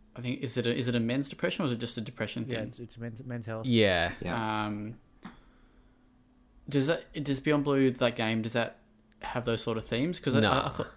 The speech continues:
Speaker 1: I always thought it was, like, a relaxing game to sort of, um, yeah, you know, take away s-, the stress and whatnot, maybe.
Speaker 3: Yeah, like, if it, I don't think so. Like, it doesn't, it
Speaker 1: There's no,
Speaker 3: definitely
Speaker 1: like,
Speaker 3: doesn't sort of
Speaker 1: association?
Speaker 3: Nah,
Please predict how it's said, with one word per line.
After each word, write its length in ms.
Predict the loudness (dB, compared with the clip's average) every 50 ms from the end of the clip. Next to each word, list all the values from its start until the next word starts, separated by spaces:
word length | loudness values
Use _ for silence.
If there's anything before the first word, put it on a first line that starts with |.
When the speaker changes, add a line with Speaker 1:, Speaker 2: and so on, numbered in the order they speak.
| -20 -12 -4
Speaker 1:
I 100 | 0 2
always 200 | 4 4 4 2
thought 120 | 2 2 2
it 40 | 2
was, 100 | 2 0
like, 160 | 0 -2 -2
a 40 | -2
relaxing 360 | -2 0 -2 -2 -2 -4 -4
game 220 | -4 -4 -4 -6 -6
to 80 | -8
sort 260 | -6 -4 -4 -4 -4
of, 240 | -4 -8 -12 -16 -16 -16
um, 400 | -12 -10 -10 -10 -10 -10 -12 -12 -10
yeah, 120 | -6 -4 -4
you 100 | -4 -4
know, 160 | -6 -10 -12 -14 _ _ _ _ _ _ _ _ _ _ _ _ -10
take 240 | -8 -8 -8 -8 -8
away 340 | -8 -8 -8 -10 -12 -14 -18 _ _ -14
s-, 240 | -12 -10 -10 -10 -14 -16 _ _ _ -20
the 200 | -20 -20 -16 -12
stress 380 | -12 -8 -6 -4 -4 -4 -4 -6
and 100 | -6 -6
whatnot, 360 | -6 -6 -6 -6 -8 -8 -6 -6
maybe. 320 | -8 -8 -8 -8 -12 -14 -16 -20 -20 -20 -20 -20 -20 -14 -8
Speaker 3:
Yeah, 600 | -6 -2 2 6 8 10 10 12 12 10 10 8 10
like, 200 | 8 8 8 8
if 160 | 2 4 4 4
it, 140 | 2 2 -2 -18 -20 -20 -20 _ _ -20 -20 -20 -20 _ _ _ _ _ _ 6
I 100 | 8 8
don't 160 | 8 8 4
think 200 | 4 2 2 2
so. 300 | 0 -2 -2 -2 -2 -4 -6 -8 -6 -4
Like, 100 | 0 0
it 80 | 4 8
doesn't, 260 | 8 6 6 6 2
it 40 | 6
Speaker 1:
There's 80 | 8
no, 60 | 10 10
Speaker 3:
definitely 160 | 10 10 10
Speaker 1:
like, 100 | 10 10
Speaker 3:
doesn't 200 | 10 8 2 2
sort 180 | 6 6 8 8
of 60 | 8
Speaker 1:
association? 600 | 6 4 2 0 -2 -2 -2 -4 -4 -4 -4 -6 -12 _ _ _ 2
Speaker 3:
Nah, 440 | 6 6 8 8 8 6 4 0